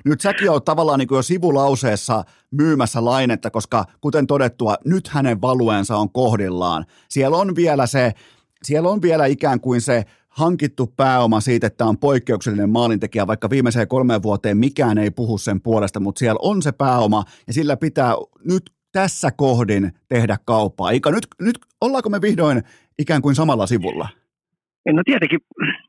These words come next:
Speaker 2: mä aina toivon sitä, että suomalaiset pääsee mahdollisimman pitkälle ja pääsee sellaisiin voittaviin joukkueihin, niin se elämäkin muuttuu ihan, niin me pystytään niitä sitten arvioimaan ihan eri lailla. Niin, niin kyllähän,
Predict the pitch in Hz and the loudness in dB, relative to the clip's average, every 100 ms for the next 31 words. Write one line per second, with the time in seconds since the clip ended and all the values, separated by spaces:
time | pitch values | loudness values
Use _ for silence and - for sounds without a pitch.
0 | _ _ _ - 170 180 175 147 151 127 | _ _ _ -2 0 2 2 2 2 2
1 | 113 123 120 107 - 127 107 98 98 - | 0 -2 0 0 0 0 2 2 -2 -8
2 | - - _ _ _ _ 120 110 104 107 | -10 -10 _ _ _ _ 0 0 0 -2
3 | - 123 113 95 98 - 120 - 107 104 | 0 0 0 -2 -2 0 0 0 -4 -6
4 | 101 117 110 104 110 107 113 107 123 - | -2 -2 0 -2 -2 -2 -2 0 0 0
5 | 107 98 101 101 - - - 101 101 - | -2 0 0 0 -2 -6 -6 -4 -8 -10
6 | 107 123 127 131 107 - 110 101 - 107 | -6 -2 0 0 -2 -6 -4 -4 -4 -4
7 | 104 98 104 107 120 - _ 107 107 101 | -2 -2 -4 -14 -14 -16 _ 0 0 0
8 | 101 - 110 107 98 101 101 101 113 117 | -4 -4 0 0 0 0 0 0 0 0
9 | 123 107 104 101 92 - - - - - | 0 0 0 -2 -4 -8 -16 -20 -20 -20
10 | _ 120 113 - 117 104 | _ 0 0 2 2 2